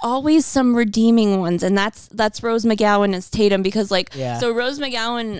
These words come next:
Speaker 1: um, you know how her hair color was, like, a ginger blonde?
Speaker 2: Yeah.
Speaker 1: So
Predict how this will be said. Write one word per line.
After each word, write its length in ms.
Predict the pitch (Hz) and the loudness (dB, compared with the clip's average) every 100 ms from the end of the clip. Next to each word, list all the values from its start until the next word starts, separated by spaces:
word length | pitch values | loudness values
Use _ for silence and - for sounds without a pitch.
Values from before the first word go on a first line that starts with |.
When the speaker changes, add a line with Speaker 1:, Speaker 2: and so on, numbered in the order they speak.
| - | -4
Speaker 1:
um, 380 | 202 185 147 - - | -2 -2 -4 -14 -8
you 120 | 226 | -2
know 120 | 226 | 0
how 200 | 233 208 | 2 0
her 160 | 214 202 | 0 -2
hair 160 | 208 | -2
color 280 | 196 208 202 | -2 -2 -2
was, 160 | 196 190 | -4 -6
like, 120 | 185 | -10
a 40 | |
ginger 320 | 196 196 202 208 | -4 -2 0 0
blonde? 420 | 196 185 240 254 | 2 2 0 -4
Speaker 2:
Yeah. 180 | 180 139 - | -6 -6 -8
Speaker 1:
So 260 | 262 202 | -6 -6